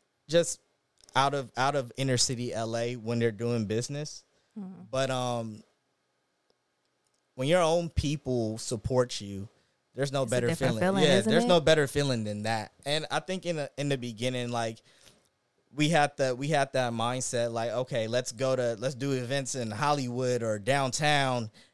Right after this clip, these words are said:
Speaker 1: And you know what? When we did events in Inglewood or when we did events
Speaker 2: That's
Speaker 1: in,
Speaker 2: where your support
Speaker 1: yeah,
Speaker 2: is, huh?
Speaker 1: and that's where we did the best.
Speaker 2: Yeah.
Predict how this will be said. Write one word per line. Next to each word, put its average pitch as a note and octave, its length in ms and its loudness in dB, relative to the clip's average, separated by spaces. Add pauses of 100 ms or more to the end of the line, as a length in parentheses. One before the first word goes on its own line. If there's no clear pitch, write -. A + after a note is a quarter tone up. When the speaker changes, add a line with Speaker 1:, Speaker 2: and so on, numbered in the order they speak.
(140)
Speaker 1:
And F3 200 0
you F#3+ 80 -4
know F#3+ 180 0
what? G3 220 0
When D3+ 140 -4
we G3+ 100 -8
did G#3 220 0
events D#3 360 -4
in C3 120 -10
Inglewood A#2+ 600 -2
or A2 160 -6
when C#3 160 -6
we D#3 80 -6
did D#3+ 200 -2
events C#3 420 -2
Speaker 2:
That's E3+ 220 -8
Speaker 1:
in, - 60 -2
Speaker 2:
where F3 100 2
your E3+ 120 4
support F#3 420 2
Speaker 1:
yeah, F3 240 6
Speaker 2:
is, D#3+ 60 0
huh? - 60 0
Speaker 1:
and F#3 200 2
that's F3+ 200 0
where G3 120 0
we F#3 140 -4
did D#3 220 -2
the A#2+ 60 -10
best. A2 520 -2
Speaker 2:
Yeah. E3 360 0